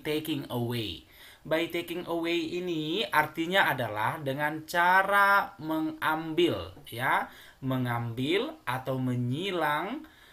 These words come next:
atau menghilangkan. Oke? Mari kita lihat.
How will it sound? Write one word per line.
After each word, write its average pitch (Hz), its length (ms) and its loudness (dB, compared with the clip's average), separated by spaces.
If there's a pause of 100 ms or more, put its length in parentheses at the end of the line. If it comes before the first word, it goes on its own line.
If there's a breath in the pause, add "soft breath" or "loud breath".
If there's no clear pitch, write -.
(200 loud breath)
atau 151 560 0
menghilangkan. 139 1120 -2 (240)
Oke? 196 480 -2 (400 loud breath)
Mari 226 240 -2
kita 247 240 0
lihat. 190 640 0